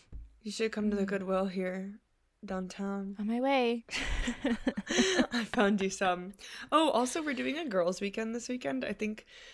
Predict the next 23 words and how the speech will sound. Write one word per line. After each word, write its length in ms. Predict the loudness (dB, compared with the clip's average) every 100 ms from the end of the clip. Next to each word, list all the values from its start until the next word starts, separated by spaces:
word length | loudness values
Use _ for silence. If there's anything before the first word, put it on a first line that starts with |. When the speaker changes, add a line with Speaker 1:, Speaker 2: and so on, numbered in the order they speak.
| -8
Speaker 1:
these 160 | -4 0
are, 60 |
like, 180 | 0 0
friends 260 | 0 -2 -2
of 140 | -4
mine 240 | -2 0 -2
of 140 | -6 -2
over 260 | 0 4 2
a 60 |
decade. 380 | 2 -2 0 -4
We 100 | -2
realized 380 | -2 2 2 0
we 60 | -4
became 340 | 0 0 -2
friends 560 | -4 -4 -2 -4 -6 -10 -16 -20 -20 _ _ _ _ _ _
on 160 | -2 2
my 120 | 2
sister 360 | 0 -2 0 0
Sophie's 400 | 0 -2 -2 -2
birthday, 520 | 0 0 0 -2 0
which 200 | -2 -2
was 200 | -4 -4
yesterday, 580 | -6 -4 -4 -2 -2